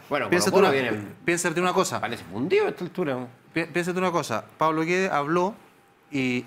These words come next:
Speaker 2: habló hace mucho tiempo, acerca de la planificación que tenía él en el mediano plazo. Es decir, hasta que terminara la primera fase de Copa Libertadores,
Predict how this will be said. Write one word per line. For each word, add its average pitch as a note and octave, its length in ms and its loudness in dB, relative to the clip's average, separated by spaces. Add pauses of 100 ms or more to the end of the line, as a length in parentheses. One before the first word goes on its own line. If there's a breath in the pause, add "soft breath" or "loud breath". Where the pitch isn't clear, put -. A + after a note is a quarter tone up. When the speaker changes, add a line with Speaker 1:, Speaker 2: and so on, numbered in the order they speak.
(100)
Speaker 2:
habló A#2+ 260 0
hace C#3 220 -2
mucho F3+ 380 -2
tiempo, F#3+ 420 -4 (480)
acerca D3+ 380 -2
de - 20 0
la C#3 80 0
planificación B2+ 580 -4
que F3+ 120 -4
tenía E3+ 400 -4
él A3 340 -2
en C3+ 140 -4
el C3 100 -2
mediano D#3+ 380 0
plazo. A#2 340 -4
Es A#2 100 -8
decir, E3+ 440 -4 (500 loud breath)
hasta C#3 240 -2
que C3 80 -2
terminara C#3 460 -2
la F#3 80 -2
primera E3+ 280 -4
fase F3+ 280 -6
de E3 40 -6
Copa E3 160 -2
Libertadores, A#2 520 -6